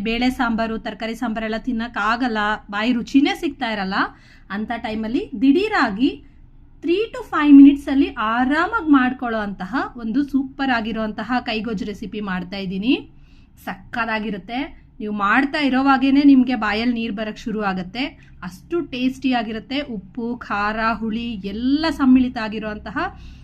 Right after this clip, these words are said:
ಈ ಸೂಪರ್ ಆಗಿರುವಂತಹ ಕೈಗೊಜ್ಜು ರೆಸಿಪಿ ಹೇಗ್ ಮಾಡ್ದೆ ಅಂತ ನೋಡ್ಕೊಂಬರೋಣ. ಅದಕ್ಕೂ ಮುಂಚೆ ಇನ್ನ ಯಾರೆಲ್ಲ ನನ್ನ ಚಾನಲ್ನ ಸಬ್ಸ್ಕ್ರೈಬ್ ಮಾಡ್ಕೊಂಡಿಲ್ಲ,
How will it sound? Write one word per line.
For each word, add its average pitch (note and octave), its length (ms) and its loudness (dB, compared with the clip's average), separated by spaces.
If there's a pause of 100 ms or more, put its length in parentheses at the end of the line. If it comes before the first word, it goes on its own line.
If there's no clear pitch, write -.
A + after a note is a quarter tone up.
(160)
ಈ B3 40 2 (120)
ಸೂಪರ್ F#4+ 480 2
ಆಗಿರುವಂತಹ B3+ 680 2
ಕೈಗೊಜ್ಜು A3+ 400 -4
ರೆಸಿಪಿ C4 320 -2 (120)
ಹೇಗ್ C#4+ 340 2
ಮಾಡ್ದೆ C#4+ 320 2
ಅಂತ B3+ 140 4 (100)
ನೋಡ್ಕೊಂಬರೋಣ. B3 520 0 (480)
ಅದಕ್ಕೂ G#4+ 240 -6 (100)
ಮುಂಚೆ E4+ 280 4
ಇನ್ನ C#4 160 10
ಯಾರೆಲ್ಲ A#3+ 300 0
ನನ್ನ G#3 160 -6
ಚಾನಲ್ನ F#3 320 -4
ಸಬ್ಸ್ಕ್ರೈಬ್ F4+ 400 -8
ಮಾಡ್ಕೊಂಡಿಲ್ಲ, D4+ 420 2